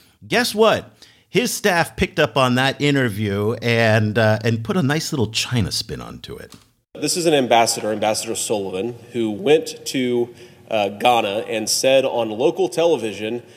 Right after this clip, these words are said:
Speaker 2: that she was proud of the fact that she had failed her Foreign Service exam twice.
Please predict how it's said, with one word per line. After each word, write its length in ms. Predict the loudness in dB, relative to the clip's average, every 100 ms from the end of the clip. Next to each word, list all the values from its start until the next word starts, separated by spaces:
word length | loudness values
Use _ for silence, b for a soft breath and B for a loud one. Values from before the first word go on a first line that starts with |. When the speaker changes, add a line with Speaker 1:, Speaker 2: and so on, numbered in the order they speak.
| B -8
Speaker 2:
that 120 | -4
she 140 | -2
was 140 | -4 -2
proud 360 | 4 6 6
of 40 | 2
the 60 |
fact 360 | 0 0 0 -4
that 120 | -10
she 300 | -8 -6 -4
had 180 | -6 -6
failed 480 | -4 0 2 2 -2
her 100 | -6
Foreign 320 | -2 0 0
Service 360 | -2 -4 -4
exam 440 | -10 -8 -4 -4 -6
twice. 680 | -12 0 0 0 -4 -10